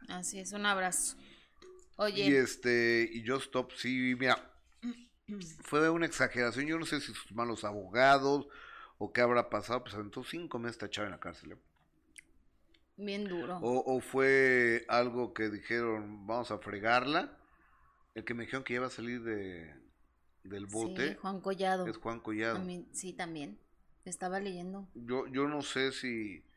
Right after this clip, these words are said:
Speaker 1: Pero que,
Speaker 2: sea
Speaker 1: que
Speaker 2: culpable o inocente, no sé si llegó a un acuer-, no, no lo sé, Juan Collado, un abogado que, este, que fue muy cercano a los gobiernos priistas, muy. Fue el cercano, fue el abogado incluso de,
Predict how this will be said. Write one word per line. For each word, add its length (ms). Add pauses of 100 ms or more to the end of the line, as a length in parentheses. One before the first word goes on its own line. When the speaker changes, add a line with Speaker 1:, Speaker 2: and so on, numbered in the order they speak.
(240)
Speaker 1:
Pero 260
que, 160
Speaker 2:
sea 200
Speaker 1:
que 0
Speaker 2:
culpable 400
o 40
inocente, 800
no 200
sé 180
si 140
llegó 220
a 20
un 100
acuer-, 420
no, 220
no 160
lo 80
sé, 100
Juan 220
Collado, 240
un 120
abogado 600 (580)
que, 160
este, 840
que 80
fue 160
muy 440
cercano 800
a 160
los 200
gobiernos 440
priistas, 560
muy. 600 (840)
Fue 140
el 60
cercano, 600
fue 220
el 60
abogado 340
incluso 460
de, 560